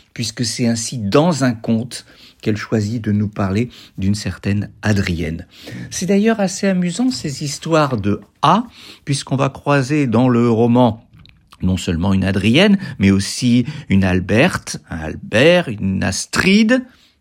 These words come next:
et peut-être aussi, dans les dernières pages du livre, une certaine Amélie.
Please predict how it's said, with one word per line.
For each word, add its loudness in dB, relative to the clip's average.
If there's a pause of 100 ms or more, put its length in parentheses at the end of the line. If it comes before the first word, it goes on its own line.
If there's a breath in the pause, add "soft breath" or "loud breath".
et -8 (380)
peut-être -6
aussi, -2 (500 loud breath)
dans 2
les 4
dernières 0
pages -2
du -8
livre, 0 (340 loud breath)
une 0
certaine 0 (100)
Amélie. 0